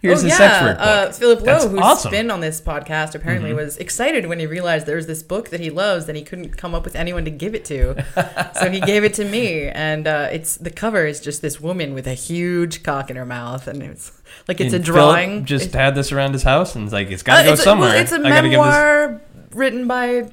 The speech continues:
Speaker 2: some sex worker. I haven't read it yet.
Speaker 1: Okay.
Speaker 2: Um, but, yeah, but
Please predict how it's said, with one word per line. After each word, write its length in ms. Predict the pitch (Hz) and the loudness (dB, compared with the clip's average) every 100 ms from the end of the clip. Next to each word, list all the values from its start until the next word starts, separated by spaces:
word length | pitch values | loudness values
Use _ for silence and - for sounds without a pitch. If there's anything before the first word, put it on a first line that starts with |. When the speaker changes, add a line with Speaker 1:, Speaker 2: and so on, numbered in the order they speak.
| - | -8
Speaker 2:
some 260 | 254 240 | -4 -4
sex 280 | 233 240 240 | -2 -2 -2
worker. 260 | 233 233 240 | -2 0 0
I 80 | 214 | 2
haven't 200 | 240 254 | 2 2
read 160 | 226 214 | 2 0
it 60 | |
yet. 360 | 147 151 160 - | -2 -2 -4 0
Speaker 1:
Okay. 180 | 156 160 | 0 0
Speaker 2:
Um, 220 | 160 160 165 | -4 -6 -2
but, 400 | 175 151 - - | 0 0 -2 -10
yeah, 360 | 214 208 156 151 | -2 0 0 -6
but 260 | - 143 - | -6 -6 -6